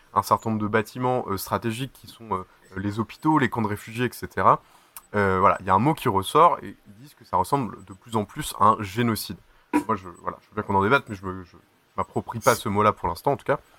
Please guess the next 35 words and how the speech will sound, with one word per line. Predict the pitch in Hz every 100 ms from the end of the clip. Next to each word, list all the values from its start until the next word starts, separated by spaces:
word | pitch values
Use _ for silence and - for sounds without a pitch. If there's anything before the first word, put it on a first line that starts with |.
| _ - - _ -
Euh, | 101 98 92
donc, | 92
mais | 117
il | 107
y |
a |
même | 110 185
de | 110 104 -
hauts, | 160 185 156 -
euh, | 98 92
responsables | 123 135 143 - 160 127 98
du | - 101 101
gouvernement, | 113 117 113 123
donc | 101 92
d'extrême | 107 - 110
droite | 113 117 -
israélienne, | 101 98 117 156
qui | -
font | 107 - 139 - - -
un | 104
peu | 156 160
écho | 117 - 165 -
à | - 101
cette | - - - 131
idée, | 110 135 180 - _
puisqu'il | - - 131
y |
a |
un | 113
ministre | 117 160 160 - -
israélien | 110 107 104 113 143 165
qui | - 123
a | 117 110 -
évoqué, | 104 107 - 156 165
euh, | -